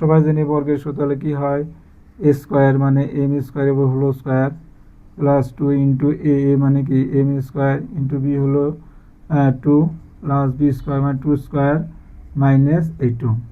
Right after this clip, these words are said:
তাহলে এখন দেখো আমরা এটা যদি পাওয়ার পাওয়ারে গুণ করি তাহলে কি হয়?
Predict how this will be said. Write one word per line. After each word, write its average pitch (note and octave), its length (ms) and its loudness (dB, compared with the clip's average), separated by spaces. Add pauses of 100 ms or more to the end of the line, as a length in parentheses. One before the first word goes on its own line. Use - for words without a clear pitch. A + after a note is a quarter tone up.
(720)
তাহলে D#3+ 260 6
এখন D#3+ 280 6
দেখো D#3 300 2 (720)
আমরা D3 240 4 (720)
এটা D3+ 260 2 (1200)
যদি D3 280 2
পাওয়ার D3+ 300 2 (100)
পাওয়ারে D3 200 4
গুণ C#3+ 280 0
করি C#3+ 180 4
তাহলে C#3+ 280 2
কি C#3+ 80 2 (100)
হয়? C#3 220 2